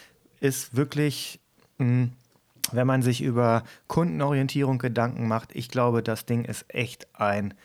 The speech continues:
richtiger Durchbruch. Und, ähm, ja, das ist das Erste. Was ist es jetzt eigentlich genau? Was ist es? Es ist, äh, kein, äh, kein Modell oder kein, kein Konstrukt oder irgendwas. Es ist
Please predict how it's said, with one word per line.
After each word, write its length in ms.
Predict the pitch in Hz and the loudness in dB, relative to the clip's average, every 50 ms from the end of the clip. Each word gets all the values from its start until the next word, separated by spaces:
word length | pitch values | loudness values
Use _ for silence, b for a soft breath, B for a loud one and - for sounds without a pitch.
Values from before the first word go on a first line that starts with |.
| b b b b b b b - - | b b b b b b b -6 -2
richtiger 580 | 127 131 123 - - 123 113 113 101 107 107 - _ _ - | -2 -2 -2 -2 -4 -4 -2 -2 -2 -2 -4 -8 _ _ -2
Durchbruch. 520 | 120 117 117 - - - - - - - _ _ _ _ _ _ _ _ _ _ _ _ _ _ - - - | 0 0 0 -2 -6 -16 -18 -18 -18 -20 _ _ _ _ _ _ _ _ _ _ _ _ _ _ -14 -12 -8
Und, 520 | - 139 127 117 117 113 110 101 - - 123 | -4 -2 0 0 0 0 -2 -4 -6 -2 0
ähm, 440 | 117 117 113 113 113 113 110 98 - B B B B B B B B B B B B B B B B B B B | 2 4 4 4 2 2 -2 -4 -8 B B B B B B B B B B B B B B B B B B B
ja, 240 | - 135 120 95 90 | 0 0 0 0 0
das 260 | - - 151 147 - | 0 2 2 2 2
ist 280 | - - 165 139 - - | 0 -2 -2 -2 0 0
das 180 | 147 147 - - | 0 0 0 -2
Erste. 580 | - 123 110 107 - - - 101 95 95 95 | -2 0 0 0 -2 -4 -6 -6 -4 -2 0
Was 240 | 120 139 147 - - | 0 0 0 0 -4
ist 320 | - - 175 180 180 - | -6 -2 -2 -2 -2 -2
es 160 | 175 147 - - | -2 -4 -2 0
jetzt 260 | 139 120 120 - - | 0 0 -2 -2 -4
eigentlich 440 | - 104 113 117 - - 107 - - | -4 -2 -2 -2 -4 -6 -8 -6 -4
genau? 380 | - 113 107 98 90 95 95 95 | -2 -2 0 0 -2 -2 -2 0
Was 240 | 101 131 135 127 - | 0 0 0 0 -2
ist 280 | - - 175 160 - - | -6 -4 -6 -4 -2 -2
es? 160 | 180 165 - | -2 0 0
Es 160 | 160 135 123 | -2 -2 -2
ist, 340 | 151 135 127 - - - - | -2 -2 -2 -6 -12 -12 -10
äh, 200 | - 127 113 117 | -8 -8 -8 -6
kein, 600 | - - 139 143 143 143 143 131 131 123 123 - | -4 0 0 2 2 4 4 2 2 0 0 -2
äh, 220 | 143 139 127 127 120 | -4 -4 -4 -4 -4
kein 300 | 123 - 123 127 127 127 | -4 -2 0 0 2 2
Modell 540 | 113 110 107 - - 127 139 160 170 156 143 | 2 0 0 -2 -2 0 0 2 2 0 0
oder 320 | 131 117 113 113 113 113 | 0 2 2 2 2 0
kein, 360 | - - - 113 110 113 110 | 0 -2 -2 -2 0 0 -2
kein 220 | - - 117 110 104 | -4 -4 -4 -4 -4
Konstrukt 500 | - 107 98 - - - 165 175 - 139 | -4 -6 -6 -6 -4 -4 -4 -2 0 0
oder 120 | 120 123 | 0 2
irgendwas. 340 | 131 131 120 127 131 123 127 | 2 0 0 -2 -2 -2 -2
Es 220 | - 123 117 120 | -4 -4 -4 -4
ist 360 | - - 160 165 - - - | -2 -2 -2 -2 -4 -8 -14